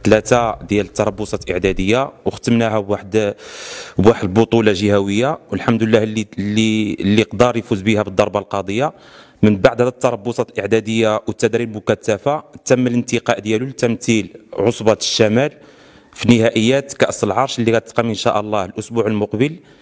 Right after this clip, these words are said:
بمدينة فاس. للإشارة فقط، فياسين العيادي كان عاد حصل على بطولة وطنية سنة ألفين وتسعطاش في مراكش، آه، فئة الشبان الصنف الفول كونتاكت وزن سبعة وخمسين كيلوغرام. ياسين العيادي مشروع بطل دولي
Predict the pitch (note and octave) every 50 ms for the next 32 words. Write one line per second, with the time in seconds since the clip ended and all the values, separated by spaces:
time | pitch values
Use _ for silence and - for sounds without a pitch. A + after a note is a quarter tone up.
0 | _ _ - - F#2+ G#2+ A2+ A#2 A2 C3 C3+ C#3 C3+ - - G2 D#2+ - - -
1 | - - - - - - - - - - - A#2+ C#3 - D3+ C3+ - - C#3 C3
2 | C3 B2 - A#2+ A#2 - - E3 - - D3 C3 C3 B2 - - C3 B2 A2+ A2
3 | A#2+ A#2+ A#2+ A#2 A2+ G#2+ G#2+ A2+ A2 A2 G#2 F2+ - - - - - - A#2+ A2
4 | G#2 F#2+ G#2+ A#2+ A2 G#2+ A2+ A2 - - - - - B2 A#2 G#2+ A2 A2+ A2 G#2
5 | G#2+ G#2+ - A#2 A2 A2 A2 G#2+ G#2+ - A2 G#2+ G#2+ A2 G#2+ G#2 F#2 - A2 G#2
6 | G2 - G#2+ G2 - A2 G2+ - - - G2+ F2 - - A2 F#2+ - - - G2+
7 | G2+ G2 G2 G2 - - E3 D#3+ - - - - - - - - - - - -
8 | - - - - A2 A2+ A2+ G#2 - - B2+ - B2 - - - - A#2 G2 F2+
9 | F2+ A#2+ A#2+ A2+ - - - B2 A2+ - - G#2+ - - B2 A#2 G#2+ - - B2
10 | A#2+ A2+ - - A2+ F#2+ - - _ _ - G#2 G#2+ A#2+ A#2 G2+ G#2+ F#2+ - -
11 | G#2+ G2+ A2+ - - A2+ G2+ - - A2 F#2 - A2 G2+ F#2+ G#2 A#2 D3 D#3+ D#3+
12 | C#3+ C#3 C3+ C3 - D3+ D#3 D3+ C#3 D3 D3 C#3+ C#3 B2+ C3+ C3+ C3+ B2+ - -
13 | C3 B2 G#2 F#2 F#2+ A2+ C#3 C#3 - - C3 A#2+ G2+ F2+ F#2 F#2+ C3+ D3 C#3+ C3+
14 | B2+ B2 A#2 B2+ C#3 C#3+ B2